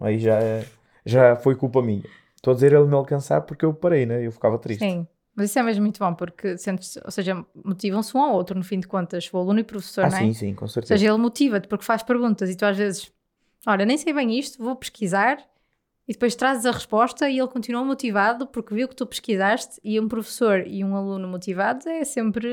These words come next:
Speaker 1: Ah, sim, sim.
Speaker 2: é sempre muito
Speaker 1: E a-,
Speaker 2: mais
Speaker 1: e
Speaker 2: interessante.
Speaker 1: aqui, e aqui no estúdio, pelo menos, os meus alunos são todos meus amigos e tratamos-nos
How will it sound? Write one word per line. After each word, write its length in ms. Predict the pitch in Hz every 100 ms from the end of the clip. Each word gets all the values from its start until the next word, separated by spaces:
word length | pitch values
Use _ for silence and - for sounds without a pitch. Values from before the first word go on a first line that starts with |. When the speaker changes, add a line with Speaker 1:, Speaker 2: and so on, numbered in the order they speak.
| 240
Speaker 1:
Ah, 80 | 131
sim, 200 | - 98
sim. 220 | - 98
Speaker 2:
é 100 | 226
sempre 220 | 220 226 220
muito 140 | 208
Speaker 1:
E 40 | 226
a-, 40 |
Speaker 2:
mais 80 | 196
Speaker 1:
e 40 | -
Speaker 2:
interessante. 280 | - 123
Speaker 1:
aqui, 560 | 101 127 127 131 143 147
e 140 | 113 117
aqui 220 | 117 123
no 80 | 117
estúdio, 320 | - 123 120
pelo 180 | - 113
menos, 600 | 117 120 131 135 - _ _ _
os 280 | 123 120 113
meus 360 | 117 123 117 113
alunos 560 | 117 120 131 143 - _ _ _ _ _ _
são 160 | - 127
todos 200 | 139 131
meus 200 | 131 123
amigos 340 | 120 117 143 -
e 100 | 113
tratamos-nos 760 | 117 113 110 113 117 113 -